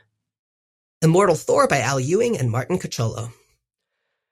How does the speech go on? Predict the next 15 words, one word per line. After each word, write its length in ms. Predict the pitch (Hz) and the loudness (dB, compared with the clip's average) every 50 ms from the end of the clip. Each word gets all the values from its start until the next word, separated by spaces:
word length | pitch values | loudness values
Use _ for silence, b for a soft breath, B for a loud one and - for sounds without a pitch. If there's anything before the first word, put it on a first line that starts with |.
| _ - | _ -4
The 180 | 143 170 208 | -4 -2 -2
Cyclops 680 | 220 - - - - 240 294 302 302 - - - - - | -2 -2 -2 0 0 0 0 -2 -2 -2 -2 0 -2 -2
Has 240 | - 175 185 185 - | -2 -2 -2 0 -2
a 60 | 180 | -2
Good 240 | 139 139 170 165 127 | 0 0 0 0 0
Day 180 | - 135 143 151 | -2 0 0 0
Award 400 | 135 113 92 - 78 135 165 - | 0 0 -2 -4 -6 -6 -6 -6
for 240 | - - 143 135 | -6 -4 -2 -2
making 400 | 127 127 120 160 185 - 196 180 | 0 0 0 -2 -2 -2 -2 -2
Scott 320 | 180 - - - 147 143 - | -2 -2 -2 -4 -4 -4 -4
Summers' 420 | - - 151 151 156 151 151 - | -6 -4 -2 -2 -2 -4 -4 -4
life 200 | - 135 165 - | -4 -4 -4 -4
slightly 520 | - - - - 151 175 233 254 - 208 220 | -6 -8 -10 -8 -2 0 0 0 0 -2 -6
less 300 | 190 180 170 190 - - | -6 -6 -6 -8 -8 -6
awful 380 | 170 165 208 - - - - | -6 -6 -6 -8 -10 -12 -18